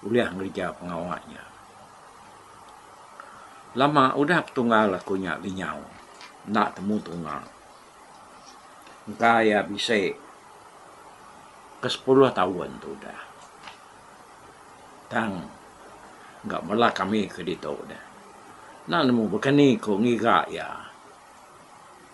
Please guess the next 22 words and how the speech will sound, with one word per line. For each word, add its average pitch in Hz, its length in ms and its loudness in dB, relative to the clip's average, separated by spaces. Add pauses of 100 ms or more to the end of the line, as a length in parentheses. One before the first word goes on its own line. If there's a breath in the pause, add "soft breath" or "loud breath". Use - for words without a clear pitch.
(580)
Kami 156 320 0
segi 123 320 2
nyangka 104 400 4
ya 104 160 0
dibunuh 113 400 0
orang 104 320 0
sepiaknyian. 139 720 -4 (1160)
Dan 92 160 -4
kami 98 320 -4
nadai 90 240 0
jalai 101 400 0
berunding 101 560 -2
dekat 92 240 -2
ngambil 90 480 -6
ya. - 160 -12 (640 loud breath)
Laban 90 400 -2
nadai 113 400 4
orang 92 800 -2
ngulu 120 400 4
ke - 80 -12
kami 87 320 -8 (160)
kian. - 240 -14